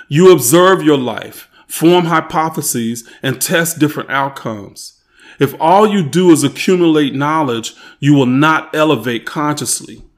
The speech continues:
The knowledge is about enhancing your life and elevating you to the idea that you are more than your physical body.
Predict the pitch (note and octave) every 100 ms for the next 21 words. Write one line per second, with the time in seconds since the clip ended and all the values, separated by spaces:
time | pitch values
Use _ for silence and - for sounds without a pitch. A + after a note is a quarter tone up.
0 | _ _ _ _ _ - D3 D#3 G3 A3+
1 | A3 F#3 E3+ D#3 D3+ D3 D3+ C#3+ - E3+
2 | E3+ E3 D3 C#3+ C3 C#3 D3 B2 C3 A2+
3 | C#3 D#3+ D3 A#2 A#2+ A#2+ A#2 A#2 - B2
4 | A#2 A#2 B2 G#2 C#3 C3 A2+ A#2+ B2 A#2+
5 | A#2+ C#3 C#3+ C3 B2 A#2+ A2+ C#3 A#2 A#2+
6 | A#2+ G#2+ B2 B2 G#2+ G#2